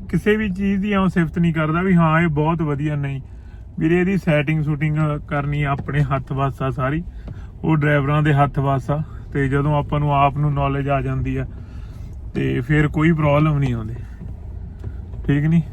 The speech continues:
ਤੇ ਬਸ ਇਹੀ ਚੀਜ਼ਾਂ ਨੇ, ਹੋਰ ਇਹਦੇ ਵਿੱਚ ਕੁਛ ਨਹੀਂ ਹੈਗਾ ਦੇਖਣਾ ਕਰਨ ਨੂੰ। ਤੇ ਸਮਾਨ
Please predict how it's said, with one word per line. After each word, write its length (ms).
ਤੇ 440
ਬਸ 320
ਇਹੀ 300
ਚੀਜ਼ਾਂ 400
ਨੇ, 160
ਹੋਰ 380
ਇਹਦੇ 240
ਵਿੱਚ 240
ਕੁਛ 360
ਨਹੀਂ 200
ਹੈਗਾ 300
ਦੇਖਣਾ 400
ਕਰਨ 220
ਨੂੰ। 120
ਤੇ 320
ਸਮਾਨ 680